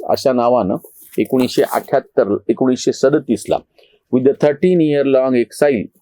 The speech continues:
at Ratnagiri coming to an end in May nineteen thirty-seven, Savarkar bid a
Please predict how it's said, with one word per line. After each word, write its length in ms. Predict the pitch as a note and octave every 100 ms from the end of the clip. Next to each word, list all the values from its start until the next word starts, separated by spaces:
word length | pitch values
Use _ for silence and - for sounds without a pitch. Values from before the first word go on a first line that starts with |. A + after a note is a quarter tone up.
| _ -
at 160 | G#2
Ratnagiri 600 | A#2+ - D3+ D3+ B2+ D#2+ - _ _ _ _
coming 320 | C3+ D3 D#3+ D#3+ D#3+
to 80 | C#3+
an 140 | C3+ -
end 280 | C#3 D3+ D#3+ -
in 140 | B2+ B2
May 160 | C3 D3 D3+ _ A#2
nineteen 380 | A#2+ B2 C#3+ C#3
thirty-seven, 680 | A#2 - A#2+ - B2 D3 E3
Savarkar 440 | A#2+ A#2 B2+ D3 C#3+
bid 340 | A#2+ B2+ C3
a 80 | A#2+